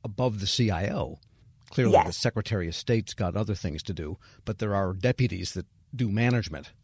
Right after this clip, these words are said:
Speaker 1: And that
Speaker 2: Yes.
Speaker 1: seems like that's where the effort needs to start.
Speaker 2: And we actually direct the recommendations to the secretary.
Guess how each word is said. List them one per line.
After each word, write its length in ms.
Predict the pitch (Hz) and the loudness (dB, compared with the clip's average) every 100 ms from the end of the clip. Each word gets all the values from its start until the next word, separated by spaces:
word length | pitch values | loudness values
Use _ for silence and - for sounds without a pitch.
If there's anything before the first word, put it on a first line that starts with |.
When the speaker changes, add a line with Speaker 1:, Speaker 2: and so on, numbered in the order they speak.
| _ - | _ -2
Speaker 1:
And 140 | 107 | 0
that 160 | 104 - | 2 0
Speaker 2:
Yes. 180 | 175 | 2
Speaker 1:
seems 180 | 165 131 | 4 4
like 120 | 110 | 2
that's 220 | 92 104 110 | 0 -4 -2
where 120 | 104 | -2
the 140 | 92 | 0
effort 260 | 101 - 90 | -2 -2 -4
needs 240 | 104 - | -4 -4
to 80 | - | -6
start. 400 | - - - - - _ _ _ _ - | -2 -2 -2 -6 -16 _ _ _ _ 2
Speaker 2:
And 180 | 202 196 | 4 4
we 180 | 214 - | 2 0
actually 540 | - - - 202 196 | 0 -2 -2 2 2
direct 500 | 175 165 165 165 - | 2 2 4 2 0
the 80 | 170 | 0
recommendations 920 | 165 160 165 156 156 156 - 165 160 - | 0 0 -4 0 2 2 -2 -8 -8 -8
to 460 | - 165 156 165 170 _ _ _ 208 240 | -4 -2 -2 -4 -8 _ _ _ -18 -4
the 100 | - | -2
secretary. 680 | 151 - - - - - - | 0 -2 -6 -8 -10 -12 -12